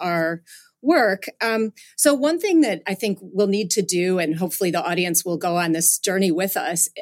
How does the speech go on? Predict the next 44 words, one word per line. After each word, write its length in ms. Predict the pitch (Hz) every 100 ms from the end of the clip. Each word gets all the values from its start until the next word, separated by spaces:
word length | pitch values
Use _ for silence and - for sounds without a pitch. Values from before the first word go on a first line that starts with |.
| 185
um, 240 | 170 165
in 180 | 180 180
this 160 | 170 -
podcast 640 | - 240 247 196 185 -
or 120 | 165
in 340 | 170 165 - 175
this 160 | 170
session, 480 | 247 247 - 180 165 - - -
is 180 | 233 220
to 420 | - 269 247 247 240 - _ _ _ _ _ _ _ _ _ 214 -
get 160 | - 294
a 60 | 330
little 240 | 262 254
bit 120 | 233
away 440 | 196 180 202 202 208
from 300 | 202 185 170
what 260 | 180 175
we 200 | 190 190
assume 680 | 185 - - 233 226 220 208 226
civil 480 | - 208 180 175 165
rights 400 | 165 165 170 -
to 100 | 175
be. 280 | 175 175
And 120 | 175 165
this 200 | 175 190
is, 200 | 170 - - -
um, 120 | 175 156
something 320 | - 175 185
we 120 | 175
can 120 | 185
talk 280 | 165 180 165
about. 260 | 165 160 -
But 180 | 175
back 320 | 233 247 320 311
in 440 | 254 240 226 220
the 60 | 196
beginning 340 | 196 214 214
of 120 | 202 165
the 80 |
United 340 | 185 170 160 170
States, 480 | - 247 233 233 -
back 240 | 196 190
in 80 | 180
the, 240 | 175 165